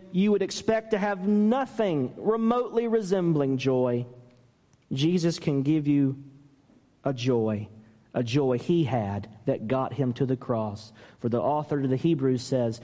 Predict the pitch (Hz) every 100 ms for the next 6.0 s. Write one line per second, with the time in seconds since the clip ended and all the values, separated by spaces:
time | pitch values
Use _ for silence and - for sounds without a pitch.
0 | - - 131 123 101 131 156 160 147 143
1 | 135 - 147 131 117 117 - 131 110 -
2 | 143 120 117 156 147 117 107 117 117 104
3 | 107 - 107 98 98 - - _ _ -
4 | _ _ _ - 120 127 - - 156 147
5 | 135 117 143 131 117 120 117 147 123